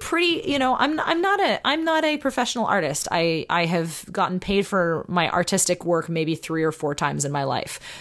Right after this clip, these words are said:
Um, and I, it is really more of a hobby than a career for me. Um, but I know a lot of people who are in the comics industry, who are in the video industry, who are graphics effects artists,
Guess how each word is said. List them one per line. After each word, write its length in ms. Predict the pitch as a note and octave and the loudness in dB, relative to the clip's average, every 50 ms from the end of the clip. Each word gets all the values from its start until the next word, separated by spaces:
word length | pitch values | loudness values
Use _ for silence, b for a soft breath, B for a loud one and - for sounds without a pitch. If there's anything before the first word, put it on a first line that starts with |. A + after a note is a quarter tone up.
| B B B B - | B B B B -2
Um, 360 | - D#3+ D3+ D3 C#3+ C#3 B2+ - _ | 0 2 2 2 0 -4 -8 -2 _
and 140 | F#3 F3+ | 0 2
I, 220 | E3+ E3+ E3 - - _ _ | 2 2 2 0 -2 _ _
it 140 | - G3 F#3+ | -2 0 2
is 160 | G3 G3 - | 2 0 0
really 280 | E3+ G3 A#3 A#3 A#3+ G#3+ | 0 0 2 2 4 2
more 240 | G3 F#3+ F#3+ F#3+ F3+ | 4 4 4 2 2
of 80 | E3+ D#3+ | 2 2
a 60 | D#3+ | 0
hobby 440 | - - - E3+ D#3+ D3+ D#3 D3+ D3 | -2 0 0 0 0 0 0 -2 -2
than 160 | C#3+ D#3 C#3+ | -2 -4 -4
a 60 | C#3 | -4
career 400 | - - - D#3+ D#3 D3+ C#3+ C#3 | -8 -6 -2 0 0 0 0 -2
for 220 | C#3 - - D3 - | -4 -4 -6 -8 -6
me. 260 | - - - - B B B B B B B B B _ | -6 -10 -10 -12 B B B B B B B B B _
Um, 300 | - E3+ E3 D#3 G3 - - | 4 4 4 4 2 0 -2
but 220 | - D3 - G3 | -4 -2 0 0
I 100 | F#3 G3+ | 0 2
know 680 | A3 A3 A3 A3+ A#3+ B3+ E4+ F4 E4 G3+ D#3+ C#3 C3+ - - _ _ _ _ _ | 2 2 2 2 2 0 0 0 0 0 0 -2 -4 -6 -10 _ _ _ _ _
a 80 | - F#3+ | -2 0
lot 460 | G3 G3+ G#3 A3+ C4 D#4 E4 - - | 0 2 2 2 2 2 0 0 0
of 160 | D#3+ F3 - | -2 -4 -4
people 380 | - - C#4 D4+ D4+ - F3 D3 | -4 -2 -2 -2 0 0 -2 0
who 160 | C#3 F3 D#3+ | 0 0 0
are 160 | D#3 C#3 C#3 | 2 2 0
in 100 | C3+ C3 | -2 -4
the 80 | C3 - | -8 -8
comics 460 | - - - D4+ C4+ A#3 - - - | -8 -2 -2 0 0 0 0 0 -2
industry, 640 | E3+ D#3 C#3+ C#3 - - - - C3+ C3+ - - - | 0 -2 0 0 0 0 0 0 -2 -4 -4 -6 -8
who 160 | - D3+ D3+ D#3 | -8 -2 0 0
are 100 | D#3 D3 | 0 2
in 200 | - E3+ F#3 G3+ | 2 2 2 2
the 80 | A3 | 2
video 400 | G3+ A3 C4+ D4 D4+ C#4 B3+ F#3+ | 4 2 2 4 4 4 4 2
industry, 400 | D3+ D3 C#3 C#3 - - D3 D3 | 2 0 0 0 0 0 0 -2
who 160 | C3+ F3+ D#3 | -2 0 2
are 240 | E3 D#3 D3+ D3+ D3 | 2 2 2 0 -2
graphics 580 | - - - F#3 G#3+ A#3+ - - B3+ - - - | -6 -6 -4 -2 -2 0 0 0 0 2 2 0
effects 580 | - - - - - A#3+ C4+ - - - - | 0 -2 -2 0 0 0 0 0 0 0 0
artists, 640 | - - D3 D#3 C#3 C#3 - - - - - - - | 0 2 0 0 -2 -2 -2 -2 -2 0 2 0 0